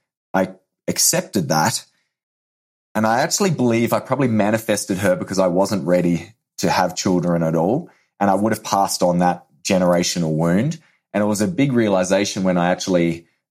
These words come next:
uh, was going through the healing process with the divorce. There was this one day where I realized, "Oh, wow, I get to be a dad again." And this time it wasn't out of proving to anyone. It had nothing to do with my parents. It was actually just the gift of,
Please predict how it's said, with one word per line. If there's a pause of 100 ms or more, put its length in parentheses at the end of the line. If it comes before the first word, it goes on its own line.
(140)
uh,
was
going
through
the
healing
process
with
the
divorce.
There
was
this
one
day
where
I
realized,
"Oh,
wow,
I
get
to
be
a
dad (120)
again." (440)
And
this
time (160)
it
wasn't
out
of (520)
proving
to
anyone.
It
had
nothing
to
do
with
my
parents.
It
was
actually
just
the
gift
of,